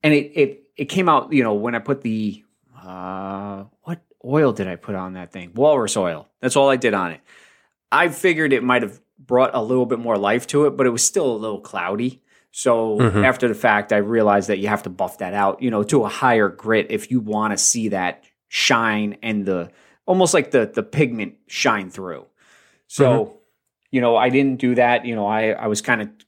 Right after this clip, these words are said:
Speaker 1: crunch time at that moment in time. So I just sanded it the way I did, and I used it as a learning step. But I'll have to definitely look into the Polar Shine. I have seen another maker use it, and I don't remember where I saw it, uh, but definitely on Instagram.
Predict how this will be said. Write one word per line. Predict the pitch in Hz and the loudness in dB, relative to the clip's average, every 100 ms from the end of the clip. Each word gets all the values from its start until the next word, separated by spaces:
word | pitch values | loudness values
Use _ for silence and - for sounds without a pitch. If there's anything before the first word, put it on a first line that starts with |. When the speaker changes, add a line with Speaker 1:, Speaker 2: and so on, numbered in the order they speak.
| _ | _
Speaker 1:
crunch | - 120 - | -4 -2 0
time | 120 113 | 0 0
at | 107 | 0
that | 110 | 0
moment | 110 107 104 | 0 -2 -2
in | |
time. | 147 147 135 | 0 2 0
So | - 113 107 107 - | 2 2 2 0 -6
I | 98 | -6
just | 98 - - - | -6 -8 -8 -2
sanded | 127 120 113 110 | 0 2 0 -2
it | |
the | 104 | 0
way | 107 101 | 2 2
I | 92 | 2
did, | 131 127 123 - | 2 0 0 -4
and | 139 | 0
I | 143 | 0
used | 135 135 113 | 0 -2 0
it | 117 | -4
as | 107 | -4
a | 101 | -4
learning | 120 123 107 | -2 -2 -4
step. | - 82 - _ _ _ _ - | -6 -6 -10 _ _ _ _ 2
But | 123 117 | 2 4
I'll | 127 | 4
have | 180 202 | 4 2
to | 196 | 2
definitely | 185 175 160 | 4 4 2
look | 156 156 | 2 0
into | 139 135 | 0 0
the | 107 | 0
Polar | 131 131 127 | 2 2 2
Shine. | 139 127 123 | 2 2 2
I | 113 | -2
have | 110 156 160 | -2 -2 0
seen | 185 170 | -2 -4
another | 151 147 | -2 -2
maker | 143 139 139 117 | 0 0 0 -4
use | 117 123 131 | 0 2 4
it, | 135 - | 2 0
and | 104 | -6
I | 90 | -8
don't | 85 147 | -2 -2
remember | - 175 165 156 | -2 -8 -6 -6
where | 120 104 117 120 107 | -6 -2 2 4 4
I | 95 | 0
saw | - 85 82 | -6 -8 -10
it, | - _ _ _ _ | -14 _ _ _ _
uh, | 92 90 | -6 -4
but | - 107 | -4 0
definitely | 131 139 135 | 2 2 2
on | 131 | 2
Instagram. | 123 104 113 110 107 107 | 2 -2 0 0 0 -4